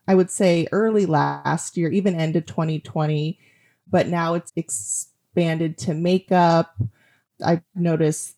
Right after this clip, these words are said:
that Gen Z is really big on Y two K fashion, Y two K beauty,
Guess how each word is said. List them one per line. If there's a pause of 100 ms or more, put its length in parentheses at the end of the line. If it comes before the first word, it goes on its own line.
that
Gen
Z
is
really
big
on (460)
Y
two
K
fashion,
Y
two
K
beauty,